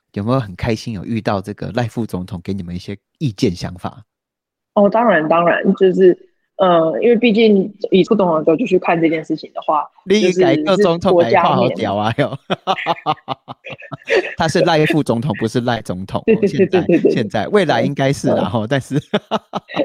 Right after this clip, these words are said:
Speaker 1: 好啦，你要加油，你要加油，你要加油。吼，听众朋友，我们今天访问到的吼，我觉得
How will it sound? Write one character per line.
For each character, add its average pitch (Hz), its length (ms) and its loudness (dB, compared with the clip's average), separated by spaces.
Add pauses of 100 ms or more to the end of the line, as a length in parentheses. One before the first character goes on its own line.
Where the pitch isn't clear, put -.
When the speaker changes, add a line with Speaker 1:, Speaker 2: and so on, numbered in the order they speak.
(1300)
Speaker 1:
好 131 140 0
啦， 131 260 0 (240)
你 131 80 -2
要 170 140 0
加 156 260 0
油， 127 200 0
你 113 80 -2
要 131 180 2
加 120 220 -2
油， 110 180 0
你 104 80 -8
要 104 160 -6
加 104 240 -6
油。 95 100 -8
吼， 175 240 0 (200)
听 160 160 0
众 214 160 0
朋 139 120 2
友， 143 380 2
我 127 60 -4
们 127 120 -2
今 151 160 -2
天 165 160 0
访 110 280 -4
问 123 240 -2
到 117 240 -2
的 101 160 -8
吼， 92 200 -12 (300)
我 139 80 -8
觉 139 100 0
得 139 400 2